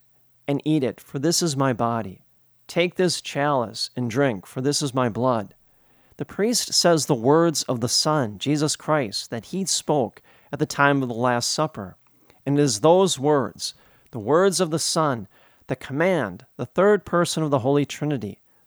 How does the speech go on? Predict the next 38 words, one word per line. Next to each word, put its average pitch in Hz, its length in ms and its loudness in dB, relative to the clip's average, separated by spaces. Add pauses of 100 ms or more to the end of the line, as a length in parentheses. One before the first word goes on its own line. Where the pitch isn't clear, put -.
the 107 80 -14
Holy 147 260 2
Spirit, 151 480 0 (260)
to - 100 -8
come 202 440 -4
down 160 320 4
upon 139 340 0
the 135 160 -4
altar 123 540 -4 (360)
and 135 160 -8
transform 160 920 0 (680)
the 131 60 -20
bread 160 500 4 (100)
and 123 120 -6
the 113 60 -4
wine 139 580 2
into 113 220 -10
the 120 80 -4
body 131 520 0
and 127 140 -4
blood 110 400 -2
of - 80 -12
Jesus 110 380 -8
Christ. 147 580 -6 (600)
At 139 100 -10
the 123 60 -6
time 185 360 2
of 208 80 4
the 185 80 0
consecration, 143 1080 -2 (720)
the - 100 -6
Holy 180 320 4
Trinity 151 560 0
is 117 160 -6
fully 156 420 2
revealed 120 580 2
to 127 220 0
us. - 440 -6